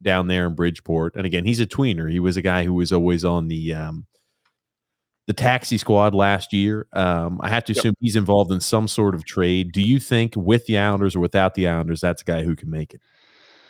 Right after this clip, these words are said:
Speaker 2: I have a hard, like, the thing, he, he and, uh,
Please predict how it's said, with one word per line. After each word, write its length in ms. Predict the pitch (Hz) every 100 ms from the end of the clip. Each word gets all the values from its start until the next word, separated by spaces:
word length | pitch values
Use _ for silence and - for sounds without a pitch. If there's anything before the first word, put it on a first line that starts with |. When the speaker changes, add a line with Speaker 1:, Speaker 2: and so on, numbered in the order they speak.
| _ _ _ _ -
Speaker 2:
I 120 | 196
have 100 | 190
a 40 |
hard, 260 | 156 120 131
like, 160 | 156 -
the 60 |
thing, 280 | 185 254 233
he, 320 | - - 240 208
he 520 | - 233 247 240 -
and, 500 | 147 147 147 147 139 - - - -
uh, 560 | 127 123 120 117 120